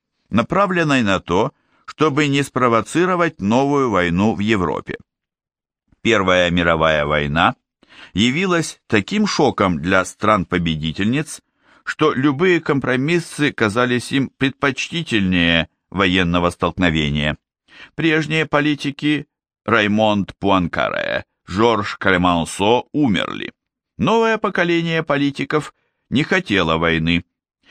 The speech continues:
К тому же не без основания полагало, что с Германией поступили уж очень круто.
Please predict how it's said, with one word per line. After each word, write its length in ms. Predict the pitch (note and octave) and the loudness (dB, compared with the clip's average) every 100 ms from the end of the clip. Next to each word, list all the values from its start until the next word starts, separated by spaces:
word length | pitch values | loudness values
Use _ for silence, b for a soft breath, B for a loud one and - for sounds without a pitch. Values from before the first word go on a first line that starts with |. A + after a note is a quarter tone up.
| B - | B -4
К 60 | |
тому 320 | E3 F3+ G3 | 0 0 0
же 160 | F#3 E3 | 0 0
не 180 | C3 C3 | 0 0
без 180 | A#2 A2 | -2 -2
основания 800 | G#2+ G2 F2+ F#2+ G2+ G#2 G2+ G2+ | -2 0 2 2 0 0 -2 -2
полагало, 800 | F2+ E2 D#2+ D2+ C#2+ D#2+ B2 - _ _ _ - | -2 0 0 0 0 0 -2 -4 _ _ _ -18
что 300 | - C#3 A2+ | -2 0 0
с 60 | |
Германией 640 | E2+ G#2+ G2+ A2+ A#2+ A#2+ A#2 | 0 0 2 2 2 0 0
поступили 600 | A#2 - G2+ A#2 A#2 A#2 | -4 -4 -4 -2 -2 0
уж 260 | B2 - - | 0 -2 -4
очень 440 | A2 F#2 F2+ F#2 | 0 0 -2 -4
круто. 520 | E2 A#2 F#2 - - | -2 -2 -2 -4 -10